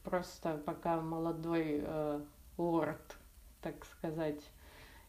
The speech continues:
И вот мы начали обсуждать, вот, а что дарить на восьмое марта, и туда-сюда.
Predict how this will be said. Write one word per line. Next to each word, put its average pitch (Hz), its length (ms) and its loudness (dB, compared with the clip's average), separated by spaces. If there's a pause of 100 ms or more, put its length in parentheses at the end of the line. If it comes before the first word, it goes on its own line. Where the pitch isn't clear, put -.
И - 20 6
вот 220 200 10
мы 240 100 10
начали 233 440 10
обсуждать, 190 800 8
вот, 175 260 2
а 165 100 4
что 180 240 4
дарить 170 360 2
на 165 120 2
восьмое 160 400 0
марта, 220 680 4
и 180 40 2
туда-сюда. 196 1040 6